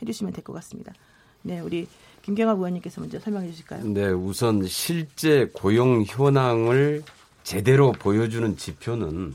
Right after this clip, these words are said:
Speaker 1: 네.
Speaker 2: 취업자 증가율이 아니고요.
Speaker 1: 네.
Speaker 2: 고용률이나 실업률입니다. 그리고 피보험자, 고용보험 피보험자 증가수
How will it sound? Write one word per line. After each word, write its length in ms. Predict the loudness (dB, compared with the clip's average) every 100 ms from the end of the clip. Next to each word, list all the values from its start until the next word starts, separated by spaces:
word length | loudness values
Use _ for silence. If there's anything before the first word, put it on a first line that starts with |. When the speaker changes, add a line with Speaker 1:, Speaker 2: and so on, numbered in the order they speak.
| -14
Speaker 1:
네. 160 | -14 -8
Speaker 2:
취업자 540 | -2 -2 0 -2 -2
증가율이 720 | -4 -6 -4 -2 -4 -4 -6 -6
아니고요. 420 | -6 -10 -10 -10 -4
Speaker 1:
네. 300 | -2 -2 -6 -18 _ _ _ _
Speaker 2:
고용률이나 800 | -10 -2 2 2 2 0 -2 -6
실업률입니다. 920 | -8 -8 -4 -2 -4 -6 -10 -12 -12 -12
그리고 380 | -10 -8 -6 -8
피보험자, 800 | -8 -6 -6 0 0 0 0 -4
고용보험 560 | -2 0 0 -2 -4 -4
피보험자 960 | -6 -8 -4 -4 -6 -8 -8 -10 -12 -16 -20 _
증가수 600 | -8 -4 -2 -2 -4 -10